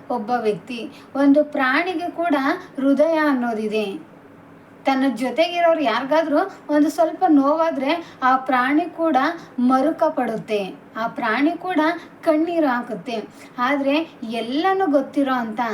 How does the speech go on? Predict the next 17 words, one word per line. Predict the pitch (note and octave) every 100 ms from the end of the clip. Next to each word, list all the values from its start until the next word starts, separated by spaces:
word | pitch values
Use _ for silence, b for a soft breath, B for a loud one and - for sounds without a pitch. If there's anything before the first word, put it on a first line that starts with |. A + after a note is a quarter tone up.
| - - G3 G3
ಎಲ್ಲನೂ | A3+ C4 E4 E4+ E4+
ಇರೋಂಥ | D4 C#4+ D4+ D#4+
ಈ | D4+ C#4
ಮನುಷ್ಯ | D4+ C#4 B3 E4 - D#4+ B3+ E4+ B B -
ಸ್ವಲ್ಪನೂ | - C#4+ D#4+ - F4 D#4 E4 B B -
ಕರುಣೆ | D4+ C#4+ E4 E4 D4+
ಅನ್ನೋದಿಲ್ಲ, | C#4 C4 B3+ A3+ G#3 G3+ F#3 D3+ - - - B -
ಈತನಿಗೆ | C4+ D4+ F4 E4 C4+
ಹೃದಯ | D#4+ E4+ - B3+ C#4 D4 E4 D#4+ D4+
ಅನ್ನೋದಿಲ್ಲ, | C4+ C4+ B3 A#3+ A#3 C#4+
ಭಾವನೆಗಳೇ | A3 A#3 A#3 C#4+ C#4+ C4 B3+
ಇಲ್ಲ. | B3 G#3+ G#3 G3 F3 B B
ಇಂಥ | C4+ E4+ G4 F#4
ವ್ಯಕ್ತಿನ | E4 C#4+ - C#4+ C#4
ನೀವು | C4+ C4+ C#4+
ಹೇಗೆ | D#4 C#4+ C#4 D#4+ E4
ಧರ್ಮಾತ್ಮ | E4 B3 A3 A#3+ C#4+ D4 C#4+